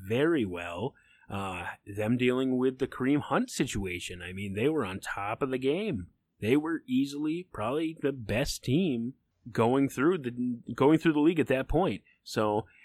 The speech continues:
having to drop Kareem Hunt after facing all those charges, those videos coming out and having issues with domestic violence and that kind of thing. They finished twelve and four. They lost in the A F C title game,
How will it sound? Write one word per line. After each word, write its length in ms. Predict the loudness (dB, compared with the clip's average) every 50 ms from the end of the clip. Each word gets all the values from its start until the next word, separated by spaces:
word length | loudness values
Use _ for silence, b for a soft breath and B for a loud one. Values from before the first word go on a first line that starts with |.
| b b b b b b
having 300 | 2 2 4 4 4 2
to 100 | 2 0
drop 480 | 0 -2 -6 -4 -2 -2 -4 -4 -6
Kareem 360 | -4 -2 0 2 2 2 2 2
Hunt 360 | 0 0 0 0 0 -4 -8 -10
after 380 | -10 -6 -6 -6 -4 -4 -4 -4
facing 600 | -4 -6 -2 0 0 2 2 -2 -4 -8 -10 -12 -16
all 280 | -12 -8 -6 -2 2 4
those 220 | 4 4 4 2
charges, 680 | 2 0 2 4 4 4 2 2 2 2 2 2 2
those 240 | 2 2 0 0 0
videos 500 | 2 2 4 6 6 6 6 4 2 0
coming 320 | 0 -2 0 0 2 0 0
out 300 | 0 0 0 0 -2 -2
and 120 | -6 -4
having 360 | -4 -2 -2 0 0 2 2 2
issues 500 | 2 2 2 2 2 2 2 0 0 -2
with 160 | -2 -2 0
domestic 380 | 0 0 0 0 -2 -6 -8
violence 420 | -6 -4 -2 0 0 0 -2 -2 0
and 100 | 2 2
that 180 | 2 2 0
kind 240 | -2 -2 0 0 0
of 80 | -2 -2
thing. 400 | -2 0 0 2 2 0 0 -2 _ _ _ _ _
They 200 | -4 0 2 2
finished 400 | 2 6 6 6 6 6 4 4
twelve 260 | 4 4 4 6 6 6
and 120 | 4 4
four. 500 | 4 4 6 6 6 6 4 2 -2 _ -2
They 140 | 0 0 2
lost 480 | 2 0 2 2 4 4 2 4 4
in 80 | 2 2
the 60 | 4
A 200 | 4 4 4 2
F 80 | 2 0
C 140 | -2 -4
title 340 | -4 -2 -2 -2 0 0 0
game, 400 | 0 2 2 2 2 0 -2 -4